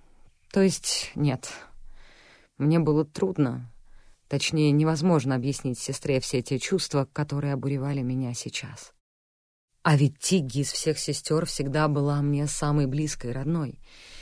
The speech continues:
Я возилась с ней с самого раннего детства, как маленькая мать со своей дочерью. Да и она привыкла всегда и во всем полагаться на меня,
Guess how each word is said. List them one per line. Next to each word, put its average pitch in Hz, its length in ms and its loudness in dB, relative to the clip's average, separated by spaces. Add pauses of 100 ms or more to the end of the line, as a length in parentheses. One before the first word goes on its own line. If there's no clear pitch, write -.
(200)
Я 160 160 6
возилась 156 480 6
с - 60 -4
ней 156 160 6
с 151 80 0
самого 180 400 4
раннего 151 340 6
детства, 156 460 0
как 143 200 -4
маленькая 147 480 0
мать 139 320 0
со - 120 -12
своей 135 320 -4
дочерью. 143 560 -6 (680)
Да 135 120 2
и - 20 8
она 180 220 6
привыкла 151 440 2
всегда 151 400 -2
и 147 40 0
во 139 100 0
всем 147 260 -2
полагаться 131 560 -4
на 131 60 -2
меня, 131 400 0